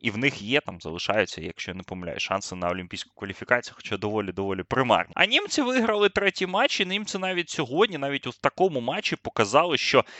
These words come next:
вони мають реальний потенціал, вони мають усе для того, щоб вигравати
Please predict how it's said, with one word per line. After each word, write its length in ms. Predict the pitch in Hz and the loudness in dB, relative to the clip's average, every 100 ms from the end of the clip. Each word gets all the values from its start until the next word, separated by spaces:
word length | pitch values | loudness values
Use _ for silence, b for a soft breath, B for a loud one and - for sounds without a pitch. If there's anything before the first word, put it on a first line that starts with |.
| B B | B B
вони 460 | 117 131 120 170 - | 4 4 4 0 -2
мають 480 | 113 131 147 113 107 | 4 4 4 2 2
реальний 520 | 104 113 127 110 95 | 6 6 4 0 -6
потенціал, 800 | - - 92 - 113 127 160 117 | -8 -10 -10 -2 6 6 6 0
вони 260 | 104 113 | -4 -4
мають 520 | 101 120 123 104 - B B B B _ | 0 2 4 0 -4 B B B B _
усе 500 | 156 - - 131 143 | -2 2 6 6 6
для 180 | 110 101 | 2 -2
того, 300 | 120 117 110 | -2 -4 -4
щоб 460 | - 107 90 98 104 | -2 -2 -2 -6 -2
вигравати 640 | 107 117 120 120 87 | 2 6 8 6 4